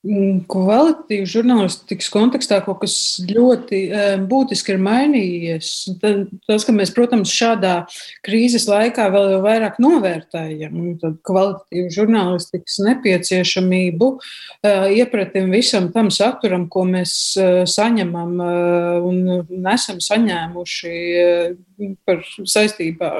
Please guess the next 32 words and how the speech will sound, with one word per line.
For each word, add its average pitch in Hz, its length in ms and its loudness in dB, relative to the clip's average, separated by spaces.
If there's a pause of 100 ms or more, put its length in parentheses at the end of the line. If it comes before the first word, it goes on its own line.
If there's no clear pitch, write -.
nu, 190 200 -4
protams, 175 440 -6 (640)
ar 180 180 0
šo 175 300 0
vīrusu 190 540 -2
un, 175 80 -4
un 180 240 -2
visu, 208 260 -2
kas 175 200 -2
ir 175 260 -6
par 196 240 0
un, 175 140 -4 (540)
un 190 200 2
ap 262 280 -2
to. 202 320 -2 (480)
Un, 165 200 -2 (280)
un, 180 220 -2 (340)
un, 196 120 2
protams, 208 280 2
ka 190 140 -6
šo 190 180 0 (220)
visu 190 420 0
viltus, 214 460 2 (180)
eh, 185 320 4
ziņu 202 380 4
un 170 80 -4
dezinformācijas 180 960 -2
apjomiem, 180 720 0 (160)
nu, 196 120 -6 (440)
redzot, 190 580 0
mēs, 185 300 -6 (160)
mēs, 175 240 -2